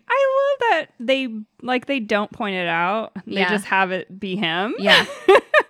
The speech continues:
Speaker 2: Yeah.
Speaker 1: I love that he leaves the Halloween party drunk and is like, "I might as well trick or treat on the way home,"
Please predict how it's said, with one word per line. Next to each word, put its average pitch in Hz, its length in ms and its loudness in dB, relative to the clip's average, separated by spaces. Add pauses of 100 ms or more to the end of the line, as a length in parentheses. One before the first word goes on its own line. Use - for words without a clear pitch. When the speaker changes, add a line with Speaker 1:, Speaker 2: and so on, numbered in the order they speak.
(140)
Speaker 2:
Yeah. 185 320 0
Speaker 1:
I 226 100 2
love 240 200 0
that 277 120 0
he 311 140 -2
leaves 214 280 -4
the 226 100 0
Halloween 208 420 0
party 208 320 -2
drunk 180 340 -2
and 196 140 -2
is 190 100 -2
like, 185 180 0 (100)
"I - 40 -8
might 523 160 -2
as 392 40 -2
well 311 120 2
trick 233 220 -2
or - 40 -2
treat 247 200 -2
on 254 140 4
the 240 80 6
way 247 160 8
home," 311 420 2